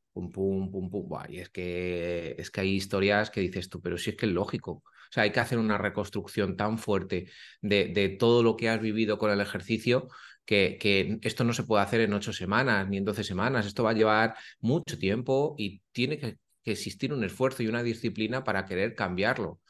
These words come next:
porque sabes que la persona en la que te vas a convertir es mucho mejor.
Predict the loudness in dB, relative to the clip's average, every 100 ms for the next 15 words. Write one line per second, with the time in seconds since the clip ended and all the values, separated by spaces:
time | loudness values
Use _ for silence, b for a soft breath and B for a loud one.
0 | b _ 2 2 4 -2 0 0 2 2
1 | -2 -6 _ _ -4 2 4 4 2 -2
2 | -2 -2 0 0 2 2 0 0 0 0
3 | -2 -2 2 2 2 2 2 0 -8 _
4 | -10 -4 -4 -2 -4 -4 -10